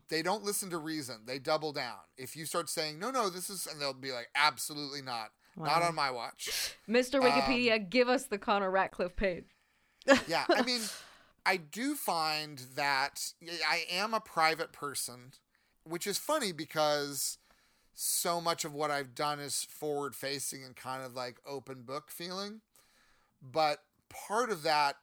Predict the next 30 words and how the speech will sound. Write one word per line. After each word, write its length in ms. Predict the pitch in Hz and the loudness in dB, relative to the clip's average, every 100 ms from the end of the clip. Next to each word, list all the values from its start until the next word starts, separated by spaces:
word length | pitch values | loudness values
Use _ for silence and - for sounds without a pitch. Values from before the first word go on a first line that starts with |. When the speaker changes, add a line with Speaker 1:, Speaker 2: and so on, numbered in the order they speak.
| - | -10
Speaker 1:
is 300 | 147 143 117 | -6 -6 -8
because 1080 | 127 127 - 139 135 131 123 127 117 - - _ _ _ _ _ _ _ _ | -12 -12 -6 -4 -2 -4 -8 -10 -8 -8 -10 _ _ _ _ _ _ _ _
I 100 | 180 | 0
became 300 | 185 190 294 | 0 -4 -8
very 320 | 160 180 190 | -4 0 2
aware 540 | 180 151 151 151 147 143 | 0 0 -2 -2 -2 -2
when 180 | 135 135 | -4 -6
I 100 | 131 | -6
started 280 | - 170 | 0 0
doing 180 | 160 143 | 0 -4
Dead 160 | 135 123 | -6 -6
Eyes 440 | 117 120 113 - - | -4 -6 -6 -8 -8
and 100 | - 123 | -14 -10
it 80 | 113 | -6
started 300 | - 147 135 | -2 -2 -2
getting 200 | 127 120 | -6 -6
noticed 420 | 135 135 117 - | -6 -4 -6 -6
that 80 | 120 | -8
I'm 120 | 123 | -8
like, 300 | 120 120 - _ | -8 -10 -12 _
"I 140 | 127 | -14
need 160 | 147 190 | -10 -12
to 60 | 214 | -12
be 120 | 196 | -14
careful 420 | - 139 135 135 | -6 -6 -4 -6
about 300 | 123 127 117 | -6 -6 -6
this 220 | 127 110 | -10 -10
because 680 | - - 120 113 113 110 - - _ _ _ _ _ - | -12 -12 -10 -8 -8 -8 -8 -10 _ _ _ _ _ 0
everything 520 | 165 185 226 226 185 | 0 0 -6 -8 -10
you 120 | 156 | -12